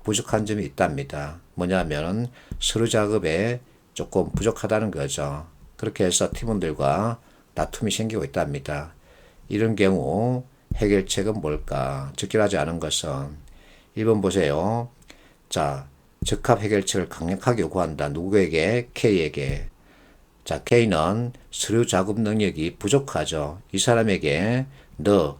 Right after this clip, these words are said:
서류 작업 빨리 해라." 하고 강력하게 요구하면 더 못하게 됩니다. 그래서 적합한 해결책이 아니죠. 이 번 보세요.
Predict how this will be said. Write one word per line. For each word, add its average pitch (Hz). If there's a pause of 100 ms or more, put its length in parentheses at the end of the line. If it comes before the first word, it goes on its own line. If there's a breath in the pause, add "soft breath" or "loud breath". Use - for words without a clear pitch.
서류 110
작업 101
빨리 113
해라." 107
하고 -
강력하게 95
요구하면 92
더 90
못하게 117
됩니다. 69
그래서 92 (260 loud breath)
적합한 -
해결책이 107
아니죠. 73 (800 loud breath)
이 92
번 110
보세요. 95